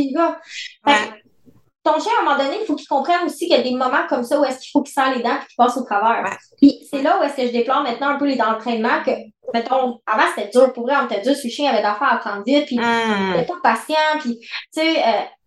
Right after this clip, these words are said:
Speaker 1: mais de l'autre côté, à un moment donné, il faut aussi dire comme, OK,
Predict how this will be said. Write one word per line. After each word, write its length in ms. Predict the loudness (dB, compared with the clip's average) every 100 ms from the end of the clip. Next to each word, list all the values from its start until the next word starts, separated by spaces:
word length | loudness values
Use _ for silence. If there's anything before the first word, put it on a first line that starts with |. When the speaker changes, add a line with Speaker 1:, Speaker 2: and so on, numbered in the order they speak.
| _ -12
Speaker 1:
mais 200 | -4 0
de 80 | 2
l'autre 300 | 4 2 0
côté, 400 | -2 -2 -2 -2 0 -2 -6 _ _ _
à 100 | -4
un 20 |
moment 220 | 0 0 2
donné, 320 | 0 0 -4
il 60 |
faut 100 | -2 0
aussi 340 | -2 -2 -2
dire 260 | 0 0 2
comme, 260 | 0 0
OK, 160 | -2 -2